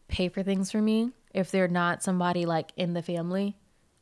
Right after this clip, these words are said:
I get very weird about it. I don't really like it. If somebody's like, "Oh, let me do this for you," like, "Let me," this is stupid, but, like, "Let me open the door, let me make you dinner." Like, no. You know, like, I get very, like,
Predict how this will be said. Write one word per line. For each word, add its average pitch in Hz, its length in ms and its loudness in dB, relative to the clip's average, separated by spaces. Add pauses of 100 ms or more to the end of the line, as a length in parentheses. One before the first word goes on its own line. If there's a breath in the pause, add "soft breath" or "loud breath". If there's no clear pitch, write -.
I 185 160 6
get 175 300 0
very 170 580 0
weird 165 280 0
about 156 200 0
it. 160 60 0
I 160 80 0
don't 160 160 -2
really 165 180 -2
like 156 240 -4
it. 165 220 0
If - 80 -10
somebody's 175 460 0
like, 170 240 -2 (380 soft breath)
"Oh, 190 100 6
let 180 180 4
me 175 100 0
do 170 160 -2
this 165 240 -4
for - 80 -8
you," 160 160 -4
like, 156 320 -8 (760)
"Let 170 200 -4
me," 160 400 -4
this 208 160 0
is 196 120 -4
stupid, 165 240 -2
but, 160 60 -4
like, 160 140 0
"Let 175 100 0
me 170 100 -4
open 160 240 -4
the 151 100 -2
door, 170 300 4
let 165 140 2
me 170 80 0
make 151 240 -4
you 156 60 -6
dinner." 180 280 2
Like, 170 200 0
no. 160 300 -6 (320)
You 202 140 4
know, 180 180 4
like, 175 140 4
I 175 120 4
get 180 160 2
very, 170 260 4
like, 160 320 0